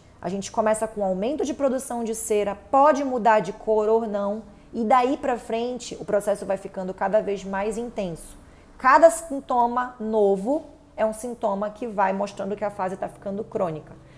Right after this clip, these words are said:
Então, a gente tem sintomas primários e sintomas secundários. É importante você também aprender por quê. É em cima disso que você vai vir escolher os componentes.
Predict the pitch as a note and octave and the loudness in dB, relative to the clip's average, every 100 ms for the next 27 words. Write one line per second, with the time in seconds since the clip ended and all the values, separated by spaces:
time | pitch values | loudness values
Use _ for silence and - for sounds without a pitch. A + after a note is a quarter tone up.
0 | - F#3+ - G#3 G3+ G3+ F#3+ A3+ D4 D4+ | -14 -12 -8 -8 -6 -8 -2 0 0 -2
1 | D4 C#4+ B3+ B3 A#3+ - A#3+ A3+ A3+ A3+ | -6 -2 0 0 -2 -8 -10 -8 -6 -6
2 | A3 B3 A#3+ E3+ C#3+ C#3+ - - A#3+ A#3 | -8 -6 0 2 0 -6 -16 -6 -4 -2
3 | A3 G#3 G#3+ A3 A3 A3 A#3+ A#3+ E3+ - | -4 -6 -8 -4 -2 -2 -2 -4 -6 -6
4 | C#4 - - G#3 - - - - G#3+ - | -8 -4 -4 -4 -6 -20 -12 -6 -4 -4
5 | A3+ C4 C#4+ C#4+ C#4 - C#4+ C#4+ C4 C4+ | -2 0 2 0 -4 -4 -2 -2 -2 -2
6 | A#3+ B3 A#3 - C#4+ C4 C4 C4 D4 D#4 | -2 -8 -10 -8 -4 -4 -4 -4 -2 -2
7 | G3+ - - | -4 -10 -20